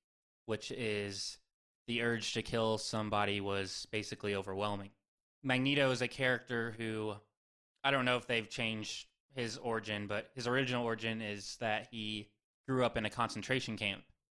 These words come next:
and lived through the Holocaust and, you know, saw most of his family murdered. And he becomes a villain basically because he hates humanity because of that. Like, why?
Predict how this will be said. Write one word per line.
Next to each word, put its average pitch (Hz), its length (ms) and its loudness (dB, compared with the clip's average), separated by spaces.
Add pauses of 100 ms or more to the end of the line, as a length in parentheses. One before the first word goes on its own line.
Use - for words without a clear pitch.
(320)
and 98 500 -2 (760)
lived 120 200 2
through 120 120 0
the 107 60 0
Holocaust 107 800 0 (760)
and, 98 240 -4 (680)
you 107 100 -8
know, 92 180 -6 (120)
saw 101 380 0 (340)
most 120 340 -2
of 110 60 0
his 107 120 -4
family 117 440 0
murdered. 104 400 -4 (800)
And 113 380 4
he 131 160 -4
becomes 120 380 0
a 110 60 -2
villain 131 420 4
basically 120 480 2
because 110 340 0
he 107 280 -4 (280)
hates 113 240 -2
humanity 113 500 2
because 98 280 -2
of 98 80 -2
that. 95 160 0
Like, 95 140 -6 (200)
why? 110 320 2